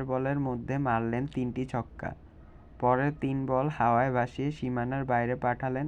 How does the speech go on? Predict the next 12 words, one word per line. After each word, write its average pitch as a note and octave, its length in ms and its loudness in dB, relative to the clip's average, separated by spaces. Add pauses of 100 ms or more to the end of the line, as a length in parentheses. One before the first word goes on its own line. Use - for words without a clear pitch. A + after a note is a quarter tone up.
আরও A#2 220 0 (120)
তিন B2 220 0
দফায়। G#2 420 -4 (760)
স্পর্শ C3 400 0 (220)
করলেন C3 440 0
দারুণ B2 340 4
এক C3+ 180 -4
মাইলফলক। A2 640 -2 (720)
স্রেফ C3+ 340 0 (160)
চতুর্থ C#3+ 480 -2 (160)
ক্রিকেটার C#3+ 500 -2
হিসেবে C3+ 420 0